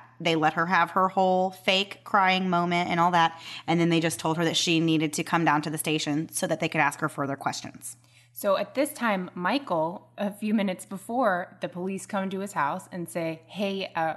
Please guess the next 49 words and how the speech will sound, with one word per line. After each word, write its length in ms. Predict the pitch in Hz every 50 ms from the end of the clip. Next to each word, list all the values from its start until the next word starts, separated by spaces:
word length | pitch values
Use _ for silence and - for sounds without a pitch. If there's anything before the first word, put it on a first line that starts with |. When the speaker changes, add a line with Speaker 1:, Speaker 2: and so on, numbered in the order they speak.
| -
Speaker 2:
real 240 | 175 180 202 220 254
quick, 400 | 247 - - 208 202 233 233 - - - - - - _
uh, 200 | - 170 170 170 151
your 140 | - 185 185
wife 320 | 180 196 196 202 202 -
wants 220 | 208 196 190 - -
to 60 | 190
kill 180 | - 196 180 175
you. 200 | 170 170 170 170
We 220 | 165 - 180 170
need 180 | 170 170 160 -
you 80 | 175
to 80 | 165 165
get 160 | 151 160 151
out 220 | 135 135 143 147
of 60 | - -
Speaker 1:
<laughs> 20 |
Can 160 | - 175 -
Speaker 2:
here." 120 | - - -
Speaker 1:
you 160 | 349 359 381
imagine 580 | 330 254 214 196 175 190 190 226 233 247 254
getting 220 | 233 233 214 220 220
a 40 | 214
knock 260 | 202 185 185 196 269
on 80 | 269
the 80 | 247 247
Speaker 2:
"Good 120 | 226 311 294
Speaker 1:
door? 120 | 240 262
Speaker 2:
morning." 460 | - - 294 320 311 196 175 190 240 -
Speaker 1:
<laughs> 60 | -
Like 480 | 330 320 - 349 - - - 370 - - - 523
Speaker 2:
<laughs> 80 | 494
"Good 100 | 277 240
morning. 440 | 262 220 214 233 226 202 175 160 160
Your 80 | 175 180
wife 260 | 180 175 180 180 -
wants 220 | 202 190 - -
you 60 | 202
dead." 300 | 180 - 170 160 151 147 - - - - - - _ -
Um, 260 | 185 175 165 160 160 -
and 100 | 202 208
he 200 | 196 - 277 285
was 120 | 311 302
recovering 600 | 311 311 294 - - 202 185 175 180 180 180 180
from 500 | 175 - - 175 165 160 160 160 160 160
liposuction 760 | 170 220 427 - - 349 - - 151 147 - - - 147 143
surgery 640 | - - 151 - - - - 160 170 202 254 311 - -
and, 300 | - 202 190 185 180 180
uh, 460 | 170 165 165 165 156 156 156 151 156